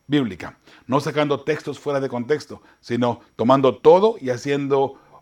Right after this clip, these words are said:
un, un verdadero mensaje completo de lo que es la sana doctrina.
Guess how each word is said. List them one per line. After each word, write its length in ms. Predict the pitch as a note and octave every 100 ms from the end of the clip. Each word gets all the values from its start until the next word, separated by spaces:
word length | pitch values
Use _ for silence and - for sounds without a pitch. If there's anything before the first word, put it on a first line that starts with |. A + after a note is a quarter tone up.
| -
un, 340 | C3+ D3 C#3+
un 260 | B2+ C#3+ C#3+
verdadero 460 | C#3 B2+ A#2 C3 C3
mensaje 720 | B2+ A#2+ A#2 C#3 C#3+ D#3 -
completo 840 | B2+ A#2 A#2 D3+ G3+ A3 G#3 A3 - _
de 160 | A2+ A#2+
lo 120 | A#2
que 200 | A#2 A#2
es 60 | B2
la 160 | A#2
sana 220 | G2+ A2+ G#2
doctrina. 360 | F#2 F#2+ F2